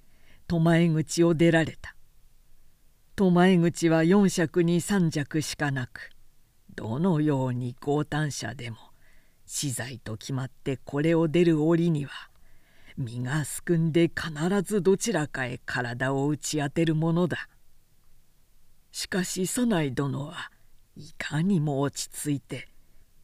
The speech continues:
ほとんど衣服も触らず、すっと抜け出られたという。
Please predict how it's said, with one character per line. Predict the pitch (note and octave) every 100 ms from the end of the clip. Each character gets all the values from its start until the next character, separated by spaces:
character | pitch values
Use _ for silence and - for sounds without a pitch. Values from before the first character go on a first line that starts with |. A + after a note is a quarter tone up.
| -
ほ | - G#3
と | A#3+ A#3
ん | G#3
ど | F3+
衣 | F#3+ G#3
服 | - -
も | F3 F3
触 | - C3+ C3 B2
ら | A2+
ず、 | A2+ - - - - -
す | - - - -
っ | - _ - - -
と | - F3+
抜 | F3 F3+
け | F#3+ F3+
出 | D#3+ F3
ら | F3+
れ | E3+
た | D#3+ D3
と | C#3+ C3
い | A#2+
う。 | A2+